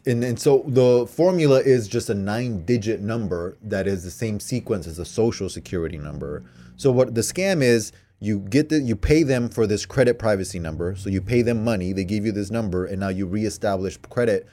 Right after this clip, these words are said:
under this new number, which is basically like creating a second identity. That's really what it is. And, you know, the whole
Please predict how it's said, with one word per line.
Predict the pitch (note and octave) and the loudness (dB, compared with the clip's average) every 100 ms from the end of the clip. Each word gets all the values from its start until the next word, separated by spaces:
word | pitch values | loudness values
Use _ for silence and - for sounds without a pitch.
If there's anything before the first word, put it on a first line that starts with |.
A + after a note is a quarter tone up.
| _ | _
under | G2 G2 F#2 | -6 -4 -4
this | F#2 | -4
new | G2 G2 | -6 -4
number, | G#2+ C3 F2 | -4 -4 -4
which | E2+ F2+ F2+ | -4 -4 -6
is | E2+ | -6
basically | G2 F#2 F2+ F#2 | -6 -6 -6 -4
like | F2 | -4
creating | - F#2+ F2+ E2+ | -6 -6 -4 -6
a | E2+ | -10
second | - F#2+ F#2+ E2+ | -10 -8 -10 -10
identity. | E2+ F#2 A2+ F#2 C#2+ - | -8 -6 -4 -6 -8 -8
That's | G#2 G2+ | -6 0
really | A2+ D#3+ B2 | 2 4 4
what | G#2 F2+ | 2 0
it | G2 | 2
is. | B2+ F2 G#2+ - _ - | 2 0 -8 -14 _ -6
And, | G#2+ G#2+ A2 _ _ _ _ - | -4 -4 -8 _ _ _ _ -4
you | B2 | 0
know, | A2+ G#2 G2+ - _ _ | 2 2 0 -6 _ _
the | G#2+ A#2 | 0 4
whole | C#3 C3+ A#2 | 6 4 2